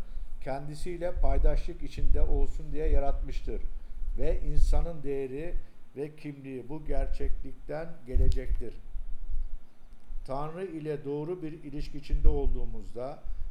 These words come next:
ayrıca diğer tüm yaratılmış şeylere de doğru bir ilişkiye sahip yan ürünler oluruz. Ancak Adem ve Hava Tanrı'ya karşı günah işlediğinde Tanrı ile olan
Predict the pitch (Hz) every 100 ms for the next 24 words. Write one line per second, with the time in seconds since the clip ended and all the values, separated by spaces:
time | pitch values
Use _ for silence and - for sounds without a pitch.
0 | - - 131 147 160 165 151 131 143 160
1 | - - 165 143 139 139 143 143 143 143
2 | 143 - 139 139 139 - 139 160 170 -
3 | - - 127 135 143 160 147 147 - 135
4 | 135 - - 139 160 - 135 143 131 -
5 | - - - - - - 110 156 175 -
6 | 131 139 143 151 165 - 139 147 139 -
7 | - - - - - - 139 165 143 135
8 | 120 - 123 131 127 120 151 143 120 131
9 | 131 151 180 - - - - 127 139 139
10 | 139 147 156 143 135 - 135 127 147 156
11 | 143 - 131 120 117 107 120 143 - -
12 | _ - - - 131 139 156 151 147 -
13 | 135 139